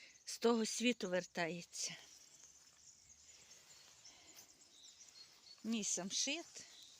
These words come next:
теж моє укорінення. Ну що, мої дорогесенькі, бувайте здорові, всім миру, злагоди і добра. Тут такі маленькі пупенки, але вони є.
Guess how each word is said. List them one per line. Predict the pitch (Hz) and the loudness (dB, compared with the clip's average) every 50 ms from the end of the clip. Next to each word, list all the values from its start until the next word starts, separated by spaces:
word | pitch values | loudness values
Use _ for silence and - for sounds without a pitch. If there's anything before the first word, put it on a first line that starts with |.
| - - - - - - - - - - - - - - _ _ _ _ | -18 -18 -20 -20 -20 -20 -20 -20 -20 -20 -20 -20 -20 -20 _ _ _ _
теж | - 226 240 269 269 220 240 240 240 214 | -8 -4 -2 -2 -2 -2 -2 -4 -4 -4
моє | 233 208 214 220 214 220 226 | -4 -4 -4 -2 0 0 0
укорінення. | 233 - - - 233 233 233 254 247 240 226 220 226 220 220 208 - - - - - - - - - - - - - - - - - - - - - - - - - - - - - - - - - - - - - - - - - - - - - - - - - - - - - - _ _ - - | 0 -4 -4 -4 -2 2 2 4 4 4 2 2 0 0 -2 -4 -8 -14 -20 -20 -18 -18 -16 -16 -16 -16 -16 -20 -20 -20 -20 -20 -20 -20 -20 -20 -20 -20 -20 -20 -20 -20 -20 -20 -20 -20 -20 -20 -20 -20 -20 -18 -18 -18 -18 -16 -16 -18 -18 -16 -18 -18 -16 -18 -18 -18 -18 -18 -18 -18 _ _ -6 0
Ну | 240 247 254 | 2 2 2
що, | - - 247 226 | 2 2 2 4
мої | 214 190 180 185 190 | 4 4 4 2 2
дорогесенькі, | 175 175 175 170 165 170 165 170 165 - - 175 165 - - - - - - - - - - - - - - - | 2 2 2 2 2 2 0 0 -2 -4 -6 -6 -6 -4 -6 -6 -6 -10 -14 -18 -18 -18 -18 -16 -18 -18 -10 0
бувайте | 214 240 240 254 233 196 196 - - - 190 | 2 6 10 12 12 12 12 8 2 0 0
здорові, | - - 185 196 190 214 262 294 294 240 254 254 233 - - - - - - - - - - - - - - - - - - - - - - - - - | 0 2 2 6 8 8 8 8 8 6 4 2 2 -2 -8 -14 -20 -20 -20 -20 -20 -20 -20 -20 -20 -20 -20 -20 -20 -20 -20 -20 -20 -20 -6 -4 -4 -4
всім | - - - - 202 196 190 185 | -2 -2 2 2 4 4 4 4
миру, | 202 220 247 269 277 247 240 226 - - - - - - | 6 6 8 8 8 6 4 0 -2 -8 -10 -10 -8 -6
злагоди | 175 165 - - 180 196 190 190 185 208 190 170 185 196 | -6 -4 -2 0 0 2 2 0 0 -2 0 0 0 0
і | |
добра. | 180 170 170 170 160 160 156 156 160 - - - - - - - - - | 2 0 -2 0 0 -2 -4 -4 -6 -10 -14 -18 -18 -20 -20 -20 -18 -16
Тут | - 185 - | -14 -16 -12
такі | - 180 - - - | -12 -12 -10 -8 -8
маленькі | 180 170 175 180 190 226 254 269 - - 226 | -6 -6 -4 -2 0 0 0 -2 -2 -4 -6
пупенки, | - - 190 - - 175 185 175 175 - - - - | -6 -6 -12 -8 -6 -6 -6 -6 -8 -10 -12 -12 -8
але | - 170 180 202 | -8 -6 -6 -6
вони | 202 180 185 180 185 190 | -8 -8 -6 -6 -4 -4
є. | 190 170 160 160 160 | -4 -6 -8 -10 -10